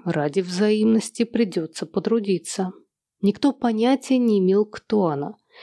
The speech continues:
Это сбивало с толку. Она так отличалась от остальных, что я полагал, каждый парень в кампусе поймёт, кого я имею в виду. Непокорные тёмные локоны, глаза, пылающие внутренним огнём,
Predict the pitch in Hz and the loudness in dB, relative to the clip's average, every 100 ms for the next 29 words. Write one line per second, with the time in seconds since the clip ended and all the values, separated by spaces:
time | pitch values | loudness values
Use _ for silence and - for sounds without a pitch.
0 | - - 208 180 220 208 233 240 - - | -10 -4 -4 -2 0 2 0 -2 -4 -2
1 | 226 165 - - - - - - 180 180 | 0 -2 -4 -8 -10 -20 -20 -4 -2 0
2 | - 208 - - - 185 - 208 196 - | 0 -2 -4 -6 -2 -2 0 0 0 -2
3 | 208 - 196 - 220 220 240 196 - - | -6 -4 -4 -2 0 2 2 0 -4 -4
4 | 185 196 - 196 196 226 220 _ - - | -2 -2 0 0 2 0 0 _ -20 -20
5 | - 269 220 185 - 226 269 254 220 - | -2 0 2 0 0 0 2 2 0 -2
6 | - 254 214 214 - - - 254 302 277 | 0 0 0 -2 -2 -6 -2 2 4 4
7 | 165 - - 170 170 175 185 190 190 185 | 2 -2 -4 0 2 2 2 2 2 2
8 | 170 220 190 160 - - _ _ - 214 | 0 0 0 0 -6 -20 _ _ -4 0
9 | 220 - 220 196 196 185 - 190 190 185 | -2 -2 -2 2 2 0 0 2 2 2
10 | 202 226 269 254 262 - - 175 160 143 | 0 0 -2 -2 -2 -8 -8 -2 0 0
11 | 147 170 247 - 247 247 240 226 - 233 | 0 0 0 0 0 2 2 0 -2 -2
12 | 202 208 220 - 220 226 214 170 202 202 | 2 2 2 0 0 0 0 -2 0 2
13 | 202 196 196 | 4 4 2